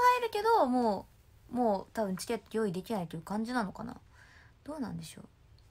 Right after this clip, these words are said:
そう、今日の靴下、あれ可愛いでしょ？あ、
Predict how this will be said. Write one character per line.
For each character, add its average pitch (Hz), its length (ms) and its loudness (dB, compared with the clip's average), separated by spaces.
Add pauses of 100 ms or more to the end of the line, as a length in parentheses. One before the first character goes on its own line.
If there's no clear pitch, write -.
(3750)
そ 240 180 -2
う、 220 160 -6
今 311 140 4
日 269 60 0
の 208 120 -2
靴 - 260 -8
下、 190 280 -2
あ 185 40 2
れ 202 120 -2
可 214 260 2
愛 254 200 4
い - 20 -2
で 196 80 -4
し - 180 -10
ょ？ 165 260 -8 (1900)
あ、 381 240 10